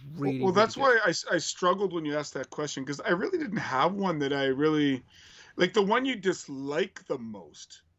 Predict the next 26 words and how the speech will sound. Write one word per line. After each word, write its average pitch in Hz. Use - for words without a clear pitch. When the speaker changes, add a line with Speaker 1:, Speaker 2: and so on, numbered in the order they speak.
Speaker 2:
is 120
Missus 127
Blaylock, 82
or 165
Speaker 1:
Yeah. 170
Speaker 2:
Baylock. 113
Speaker 1:
Yeah. 131
Speaker 2:
You 147
dislike 165
her, 123
but 127
Speaker 1:
Yeah. 127
Speaker 2:
sh-, -
uh, 165
but, 151
uh, 151
Billy 165
Whitlock 156
did 131
a 113
brilliant 143
job 120
Speaker 1:
Yeah. 165
Speaker 2:
portraying 143
her. 95
Speaker 1:
Yeah. 131